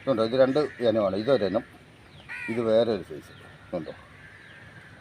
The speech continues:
നല്ല മുഴുത്ത വെണ്ടയ്ക്ക ഇത്. ഇത്ര സാധനം ഇപ്പോൾ എടുത്തു. വെണ്ടയ്ക്ക വേണേൽ ഇനിയും നിൽപ്പുണ്ട്. കോവയ്ക്ക വേണോ? ഇത് ഉണ്ടോ, കോവയ്ക്ക ആണെങ്കിലും ഇത് പറിക്കാൻ നിൽപ്പുണ്ട്. ഇതുണ്ടോ, ഇത് നോക്കി, ഇവിടെയൊക്കെ ഉണ്ട്. ഇതുണ്ടോ,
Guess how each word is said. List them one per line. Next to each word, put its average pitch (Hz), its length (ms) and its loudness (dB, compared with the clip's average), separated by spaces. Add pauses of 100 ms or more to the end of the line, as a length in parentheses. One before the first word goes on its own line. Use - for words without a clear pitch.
(280)
നല്ല 104 220 -2
മുഴുത്ത 101 260 -4 (220)
വെണ്ടയ്ക്ക 92 380 -6
ഇത്. 82 80 -10 (1700)
ഇത്ര 95 160 -10 (100)
സാധനം 104 260 -4
ഇപ്പോൾ 101 160 -6
എടുത്തു. - 180 -14 (1200)
വെണ്ടയ്ക്ക 110 300 -6
വേണേൽ 175 220 2
ഇനിയും 180 180 -4
നിൽപ്പുണ്ട്. 151 320 -2
കോവയ്ക്ക 139 300 2
വേണോ? 123 120 -4 (140)
ഇത് 135 140 -8
ഉണ്ടോ, 123 120 -6 (140)
കോവയ്ക്ക 131 300 0
ആണെങ്കിലും 160 240 0
ഇത് 156 100 0 (640)
പറിക്കാൻ 151 260 -2
നിൽപ്പുണ്ട്. 135 280 -4
ഇതുണ്ടോ, 113 200 -2 (1160)
ഇത് 139 100 -10
നോക്കി, 127 180 -8 (180)
ഇവിടെയൊക്കെ 139 340 -6
ഉണ്ട്. 117 160 -6
ഇതുണ്ടോ, 110 260 -6